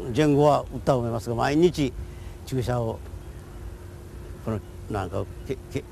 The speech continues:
血管注射なんかだけど、毛をね、血をね、輸血か、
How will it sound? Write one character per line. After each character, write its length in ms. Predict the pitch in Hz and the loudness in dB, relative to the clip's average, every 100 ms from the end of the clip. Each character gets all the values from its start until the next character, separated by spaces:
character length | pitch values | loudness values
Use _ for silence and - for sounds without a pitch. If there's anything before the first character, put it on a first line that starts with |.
| - | -6
血 120 | 107 | -2
管 220 | 120 123 | 2 0
注 120 | 147 | 0
射 140 | 123 - | 0 4
な 120 | 156 | 4
ん 20 | |
か 140 | - 147 | 6 4
だ 80 | |
け 80 | 127 | 4
ど、 160 | 127 131 | 4 2
毛 140 | - | 4
を 120 | 143 135 | 6 6
ね、 120 | 156 - - | 2 -2 -12
血 140 | - 175 | 4 8
を 120 | 160 | 10
ね、 160 | 170 - - | 8 6 0
輸 120 | 131 | 4
血 200 | 175 - | 6 6
か、 140 | 180 | 4